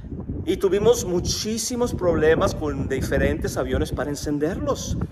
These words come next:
porque lo primero que sucedía era inyectábamos demasiada gasolina al motor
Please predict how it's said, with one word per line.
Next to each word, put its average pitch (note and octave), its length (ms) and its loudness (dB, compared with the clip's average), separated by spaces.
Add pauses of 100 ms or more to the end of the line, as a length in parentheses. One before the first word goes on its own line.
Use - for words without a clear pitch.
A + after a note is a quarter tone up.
(160)
porque C#3 360 0
lo B2 180 0
primero B2+ 420 0
que - 100 -6
sucedía D3+ 680 0
era C3+ 240 4
inyectábamos C#3+ 880 0
demasiada D#3 960 0
gasolina D3 640 -2
al A#2+ 100 0
motor F3 500 2